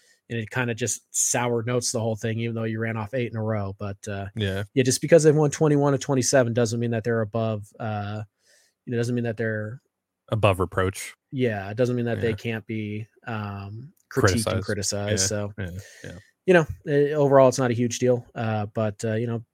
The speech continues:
Speaker 1: these games do matter because it's gonna come down to one or two games at the end of it, and you don't
Speaker 2: Yeah.
Speaker 1: wanna just kick games that you should win, and, and this is one that the Mariners should have won.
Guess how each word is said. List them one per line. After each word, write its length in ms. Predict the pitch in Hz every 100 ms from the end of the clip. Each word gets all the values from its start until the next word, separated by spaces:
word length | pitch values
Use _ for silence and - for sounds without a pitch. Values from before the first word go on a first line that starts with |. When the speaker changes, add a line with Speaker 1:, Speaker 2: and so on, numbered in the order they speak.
| _ _ -
Speaker 1:
these 180 | 123 120
games 460 | 131 139 143 120 117 -
do 160 | 127
matter 340 | 143 123 143 120
because 420 | 113 117 113 104
it's 200 | 110 -
gonna 180 | 120 120
come 200 | 131 117
down 220 | 120 123
to 240 | 113 107
one 280 | 107 117 117
or 60 | 113
two 160 | -
games 360 | 113 110 113 107
at 100 | 101
the 100 | 107
end 100 | 110
of 100 | 101
it, 140 | 98
and 200 | 95 95 - - - -
you 100 | 120
don't 160 | 113 117
Speaker 2:
Yeah. 80 | 110
Speaker 1:
wanna 100 | 98
just 260 | 110 - _ _
kick 240 | - 131 127
games 480 | 117 117 107 101
that 160 | 107 104
you 80 | 110
should 220 | - 110
win, 240 | 107 101 95
and, 120 | 95
and 140 | 104
this 160 | 107 101
is 60 |
one 160 | 107 107
that 100 | 101
the 60 | 107
Mariners 280 | 101 101
should 140 | - 101
have 80 | 92
won. 240 | 95